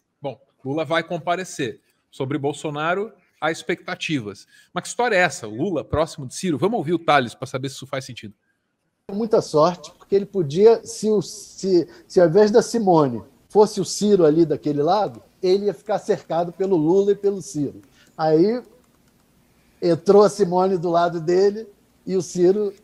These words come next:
Speaker 2: cercado. Agora, se eu conheço Lula, isso também pode ser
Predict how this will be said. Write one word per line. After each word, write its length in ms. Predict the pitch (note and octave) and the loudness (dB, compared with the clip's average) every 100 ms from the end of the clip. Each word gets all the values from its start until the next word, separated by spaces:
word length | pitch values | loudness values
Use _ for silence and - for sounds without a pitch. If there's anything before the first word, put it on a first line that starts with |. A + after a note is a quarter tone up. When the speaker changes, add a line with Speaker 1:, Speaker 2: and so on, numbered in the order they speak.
| _ _ | _ _
Speaker 2:
cercado. 400 | - F3 E3 D3 | -10 -6 -4 -4
Agora, 320 | G#3+ C3+ G#2 - _ _ _ | -2 -2 -4 -14 _ _ _
se 200 | - B3+ | -4 -2
eu 120 | D#4 | -2
conheço 500 | - F3 D#3+ - C3+ | 0 0 0 -4 -8
Lula, 560 | C3 G#3 G3 A2 F#2+ - _ _ _ _ | -4 4 4 2 -6 -14 _ _ _ _
isso 280 | F#3+ G3+ A3+ | -10 -8 -4
também 420 | A3+ A#3+ D#3+ A3+ | -2 0 4 2
pode 420 | C4+ G#3+ A3+ G#3+ | 2 0 0 -2
ser 460 | G#3 - F3+ G#3 A#3 | -12 -2 4 4 2